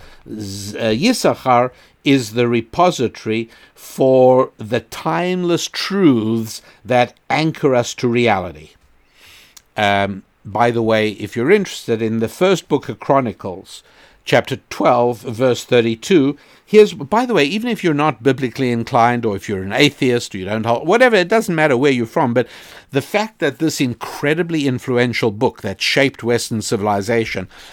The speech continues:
has these things to say, I'm hoping you'll find interesting as well. Uh, so at any, I mean, sh-, you, you gotta have a Bible, right? I mean, it's, it's, it's like, if, if you got anything of a home library, if you got books at home, you gotta have a Bible.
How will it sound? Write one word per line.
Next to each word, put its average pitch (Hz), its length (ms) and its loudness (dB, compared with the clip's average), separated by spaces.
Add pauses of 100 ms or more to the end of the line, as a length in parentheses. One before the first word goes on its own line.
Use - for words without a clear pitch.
(100)
has 151 340 0
these 131 260 -2
things 135 240 0
to 135 140 -6
say, - 160 -2
I'm 143 140 2
hoping 139 500 2
you'll 135 160 4
find 143 360 0
interesting 143 440 -2
as 139 160 -4
well. 117 260 -4 (580)
Uh, 120 300 4
so 147 160 0
at 143 80 2
any, 196 260 -2
I 160 100 -2
mean, 170 120 -2
sh-, - 160 -2
you, 180 200 -4
you 190 160 -8
gotta 208 200 6
have 131 160 4
a 113 80 0
Bible, 92 400 -2
right? 101 320 -4
I 117 60 -4
mean, 123 180 -4
it's, 113 240 -8 (340)
it's, 120 300 -12
it's - 220 -12
like, 120 260 0 (380)
if, 139 180 -6
if 151 220 -6
you 196 80 -4
got 185 320 2
anything 147 420 0
of 113 80 -2
a 107 120 2
home 120 200 2
library, 98 420 -2
if 90 120 -12
you 123 60 -8
got 107 200 -8
books 180 260 -2
at 110 100 -2
home, 110 260 -2
you 101 80 -10
gotta 110 240 0
have 98 160 -4
a 92 80 -6
Bible. 80 440 -8